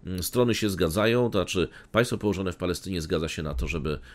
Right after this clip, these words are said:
mm, żeby uwolnić zakładników, kropka.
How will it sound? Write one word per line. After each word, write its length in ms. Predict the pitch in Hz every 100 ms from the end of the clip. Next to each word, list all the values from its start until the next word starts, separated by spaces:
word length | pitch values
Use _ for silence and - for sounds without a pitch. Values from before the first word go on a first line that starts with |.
| - -
mm, 440 | - 78 78 76 71
żeby 600 | 85 76 78 78 78 78
uwolnić 680 | 98 95 98 92 78 - 78 80
zakładników, 680 | 78 90 107 92 120 - -
kropka. 420 | 110 95 - 62